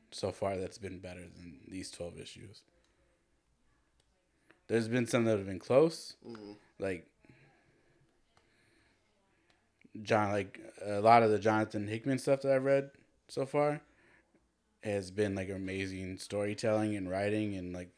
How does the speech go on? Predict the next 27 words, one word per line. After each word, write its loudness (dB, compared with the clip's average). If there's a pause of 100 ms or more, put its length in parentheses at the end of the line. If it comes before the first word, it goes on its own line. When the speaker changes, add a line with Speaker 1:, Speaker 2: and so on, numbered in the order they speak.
(240)
Speaker 1:
long -4
form -2 (1000)
storytelling. 0 (400)
Speaker 2:
Mm-hmm. -16
Speaker 1:
Um, -6 (380)
but 4
just 2
to 2
have, 4
like, -4 (300)
the -2
twelve 4
issues -2 (140)
here, -2 (680)
and -4
for -2
Tom 0
King -2
to -6
do -4
what -2
he -6
did -4
with -2
those -2
twelve -2
issues, -4